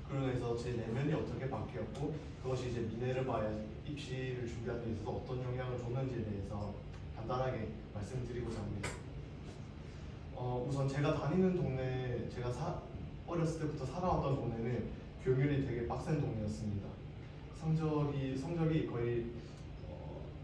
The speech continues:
학생의 사회적 신분을 결정한다고 봐도 무방할 정도로 모두가 되게 성적에 목이 말라 있고, 어제 기말고사를 해서 몇 점을 받았는지,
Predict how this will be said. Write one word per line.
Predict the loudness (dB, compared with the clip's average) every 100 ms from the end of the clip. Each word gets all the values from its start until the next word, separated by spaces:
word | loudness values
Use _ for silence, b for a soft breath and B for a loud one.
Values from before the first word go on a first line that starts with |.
| -8
학생의 | -8 -6 0 2 2
사회적 | 4 4 4 4
신분을 | 4 4 4 4 4 4
결정한다고 | 2 2 2 2 4
봐도 | 4
무방할 | 2 2 2 4 4
정도로 | 2 2 2 2 2 B B 0
모두가 | 2 4 4 4
되게 | 2 0
성적에 | 2 2 4 4 4 0 -2 -6 -8 0
목이 | 2 2
말라 | 0 0 0
있고, | 0 0 0 -2 -6 -10 -10 -10 -10 -10 -10 -10 -8 -8 -2
어제 | 0 0
기말고사를 | 0 2 2 4 4 2
해서 | 2 0
몇 | -2 0
점을 | 0 2
받았는지, | 0 0 0 0 0 -2